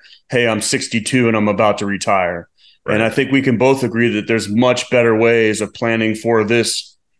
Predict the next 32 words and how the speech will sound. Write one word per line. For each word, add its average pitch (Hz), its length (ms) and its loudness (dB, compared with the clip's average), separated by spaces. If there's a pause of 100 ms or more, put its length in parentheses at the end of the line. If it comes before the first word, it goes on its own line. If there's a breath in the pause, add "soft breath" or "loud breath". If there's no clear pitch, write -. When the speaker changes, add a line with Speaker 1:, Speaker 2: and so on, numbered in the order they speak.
(120)
Speaker 1:
this, 113 260 0
uh, 107 240 4
survivor 113 520 2
benefit 110 640 -2
and 107 380 -4
using 120 300 2
other 110 180 2
tools. - 680 -4 (160)
And 117 160 -2
I 113 100 0
know 131 280 4
that 120 160 2
it's 110 160 0
a 120 40 0
lot 117 220 2
more 120 120 0
expensive 117 680 -2
or 110 200 0
not 117 240 0
as 110 140 0
efficient 110 720 -2
if 104 120 -6
we're 113 60 0
trying 107 260 -2
to 107 180 -2
figure 110 220 0
it 107 80 0
out 107 240 2
for 110 120 -2
an 104 60 0
individual 107 600 0
that's 104 360 -2